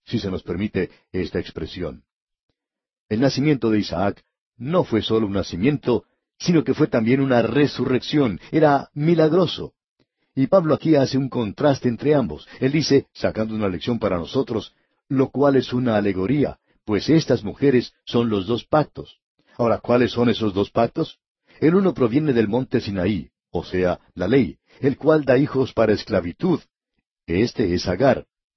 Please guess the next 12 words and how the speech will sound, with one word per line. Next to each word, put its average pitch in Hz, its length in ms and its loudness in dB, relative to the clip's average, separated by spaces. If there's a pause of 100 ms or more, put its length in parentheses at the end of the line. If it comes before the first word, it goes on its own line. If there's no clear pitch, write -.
(300)
Y 160 80 0
ahora 180 180 4
él 175 80 0
compara 127 540 2 (160)
a 95 220 0
Agar 95 340 2
con 117 160 -2
el 92 80 -2
monte 110 280 -2
Sinaí, 113 480 -2 (220)
la 92 180 -4
ley. 110 280 -2